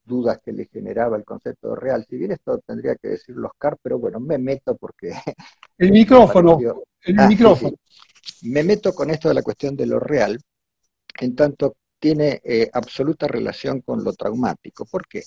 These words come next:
Speaker 1: ¿Por qué decimos que esta es una situación traumática? Porque todo el mundo no puede parar de hablar de esto.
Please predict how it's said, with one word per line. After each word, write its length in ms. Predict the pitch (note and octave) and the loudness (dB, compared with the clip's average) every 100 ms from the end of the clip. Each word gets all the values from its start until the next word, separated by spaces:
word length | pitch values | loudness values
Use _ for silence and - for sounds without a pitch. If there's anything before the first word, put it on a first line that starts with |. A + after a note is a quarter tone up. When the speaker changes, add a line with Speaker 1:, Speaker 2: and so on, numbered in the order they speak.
| _ _ - | _ _ -8
Speaker 1:
¿Por 140 | E3+ | -4
qué 80 | A#3+ | 0
decimos 420 | G#3+ - E3+ C#3 | 0 0 -2 -2
que 80 | C#3 | -2
esta 120 | - | -6
es 80 | B2+ | -8
una 100 | A#2+ | -8
situación 420 | A2+ - - A#2+ | -10 -12 -10 -10
traumática? 640 | G#2+ G#2+ G#2 E2+ - - - - | -8 -6 -6 -8 -12 -12 -12 -8
Porque 360 | C#3+ - C#3 - | -10 -6 -10 -6
todo 340 | - G3 F3+ D#3+ A#2+ A#2+ | -2 -2 -2 -2 -2 -2
el 140 | A#2+ | -6
mundo 500 | C3 F3+ C#3+ A#2 B2 - | -2 -2 -4 -6 -6 -6
no 220 | C3 D#3 | -4 -4
puede 380 | - D#3 D#3+ D3 | -4 -4 -2 -2
parar 420 | - A2+ B2 C#3 | -4 -4 -4 -6
de 160 | C3 G#2+ | -2 -2
hablar 260 | A2 A2 | 0 -2
de 120 | F#2 E2 | -2 -10
esto. 300 | - - | -10 -20